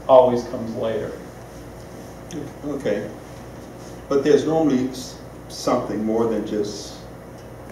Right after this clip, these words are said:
Speaker 2: um, a few paragraphs. Now, this is based on the last contract, and these are the only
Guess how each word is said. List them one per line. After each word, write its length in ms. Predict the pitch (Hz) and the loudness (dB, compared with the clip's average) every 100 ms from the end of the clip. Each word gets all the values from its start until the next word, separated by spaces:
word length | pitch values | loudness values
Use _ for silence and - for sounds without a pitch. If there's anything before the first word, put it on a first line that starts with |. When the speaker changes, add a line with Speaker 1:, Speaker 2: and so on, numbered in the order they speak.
| - - - | -16 -16 -8
Speaker 2:
um, 380 | 113 104 104 101 - - - - - - - | -2 -2 -2 -6 -8 -12 -14 -16 -16 -14 0
a 1600 | 196 196 156 - - - - - - - - - - - - - | 4 4 2 -10 -16 -16 -18 -18 -16 -16 -16 -16 -16 -16 -14 -4
few 180 | 214 - | 0 4
paragraphs. 460 | 143 131 113 110 | 10 10 8 4
Now, 180 | 123 120 | 4 4
this 240 | - 170 | 4 2
is 100 | 131 | 2
based 340 | 117 123 123 117 | 2 2 2 0
on 120 | 110 | -2
the 80 | 107 | -2
last 380 | 107 117 117 - | 0 0 0 -2
contract, 500 | 113 110 113 110 107 | -4 0 0 0 -2
and 120 | 110 | 0
these 220 | 120 117 | 0 2
are 60 | 107 | 2
the 160 | 104 | 2
only 240 | 113 117 | 2 2